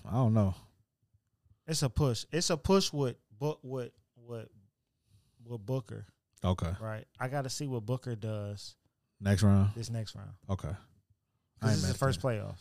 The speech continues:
Speaker 1: Facts.
Speaker 2: You know? But Mitchell, yeah.
Speaker 1: Okay.
Speaker 2: And that's what solidifies it for me. Like, Mitchell, I've seen do this shit, carry his team. Like, if, if Bradley Beal would have made, and, and it was,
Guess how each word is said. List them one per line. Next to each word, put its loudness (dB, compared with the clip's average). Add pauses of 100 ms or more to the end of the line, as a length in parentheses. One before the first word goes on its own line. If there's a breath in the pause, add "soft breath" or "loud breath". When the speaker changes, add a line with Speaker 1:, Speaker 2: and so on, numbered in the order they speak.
(140)
Speaker 1:
Facts. 2 (180)
Speaker 2:
You -8
know? -4 (600 loud breath)
But -4
Mitchell, -4
yeah. -10 (340)
Speaker 1:
Okay. 0 (160)
Speaker 2:
And -6
that's -4
what -6
solidifies -6
it -14
for -14
me. -8
Like, -12
Mitchell, -8
I've -10
seen -12 (600 soft breath)
do -10
this -10
shit, -14 (480)
carry -4
his -10
team. -6
Like, -10 (1000)
if, -8 (180)
if -2
Bradley -2
Beal -6
would -6
have -8 (120)
made, -10 (340)
and, -14
and -8
it -8
was, -12